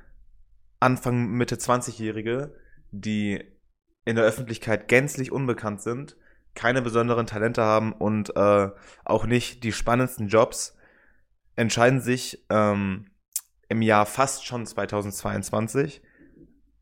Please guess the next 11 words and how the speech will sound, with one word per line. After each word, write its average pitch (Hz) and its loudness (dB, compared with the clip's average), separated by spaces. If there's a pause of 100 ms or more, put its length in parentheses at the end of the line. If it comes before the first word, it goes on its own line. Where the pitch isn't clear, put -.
(120)
einen 113 2
Podcast - 6
zu 101 -6
machen. 92 -6 (1700)
Wie 127 2
gut 139 4
und - -2
innovativ 131 0
ist - -4
diese 101 0
Idee? 90 -6